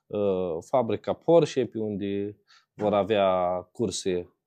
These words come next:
mai des. Și apoi, uh, joi sau vineri, uh, vor începe să meargă cu noi în cursă,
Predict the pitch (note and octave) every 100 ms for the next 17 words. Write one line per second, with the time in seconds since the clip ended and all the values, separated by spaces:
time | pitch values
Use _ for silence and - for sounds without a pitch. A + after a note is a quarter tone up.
0 | _ F2+ F#2 C3 G3 - - _ _ _
1 | _ _ _ _ - - D3+ D3 D3 C#3+
2 | C#3+ C#3 D3 - _ C#3+ - F#3+ F#3 F3
3 | E3+ D#3+ D3 C3+ B2+ A#2 _ _ _ _
4 | _ _ _ _ _ B2 G#2+ D3+ F#3 F#3
5 | E3 F#2+ F#2 G#2 D3+ F3 F3 F3 _ _
6 | _ _ - B2 B2+ B2 A#2+ B2+ B2 -
7 | B2+ - A#2+ A#2 A2 G#2+ - G2+ G2 F2+
8 | E2+ C#3+ F#3+ - F3 F#3